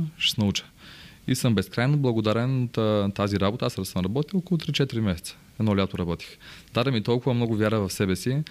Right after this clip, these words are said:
Може би от всичките неща, които съм правил, това ми даде най-високо ниво на вяра, че с каквото я захвана, мога да спра.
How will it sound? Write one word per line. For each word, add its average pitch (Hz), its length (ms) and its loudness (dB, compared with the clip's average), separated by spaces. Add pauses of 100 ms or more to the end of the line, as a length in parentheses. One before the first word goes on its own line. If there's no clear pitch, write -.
(200)
Може 143 160 4
би 139 80 2
от 117 100 2
всичките - 280 -2
неща, 147 280 2
които 139 220 2
съм 101 160 2
правил, 117 460 2 (400)
това 143 120 2
ми 135 100 4
даде 131 200 4
най-високо 127 1080 0
ниво 110 220 2
на 110 100 2
вяра, 101 440 2 (300)
че - 100 -2
с - 40 -6
каквото 120 340 -2
я 110 60 2
захвана, 107 720 -2 (120)
мога 107 220 0
да 101 60 2
спра. 92 380 0